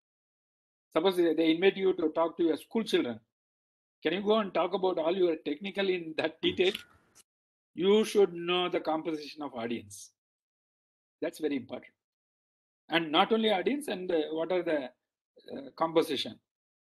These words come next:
Is there, uh, adults and, uh, school children and all like that you should know. Okay, let's go to the first question.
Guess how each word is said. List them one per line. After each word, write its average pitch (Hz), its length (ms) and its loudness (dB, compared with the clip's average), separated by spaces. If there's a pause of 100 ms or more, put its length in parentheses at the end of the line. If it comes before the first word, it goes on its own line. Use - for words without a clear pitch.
(460)
Is 143 140 -8
there, 151 160 4
uh, 135 720 -2
adults 196 320 2
and, 143 260 -8
uh, 135 180 -6
school 170 220 -4
children 165 380 -4
and 147 140 -8
all 143 200 -4 (420)
like 165 280 0
that 165 160 -2
you 127 80 -10
should 113 200 -16
know. - 460 -2
Okay, 143 220 4
let's 196 200 -2
go 196 180 0
to 185 80 0
the 170 80 2
first 165 240 -4
question. 151 320 -2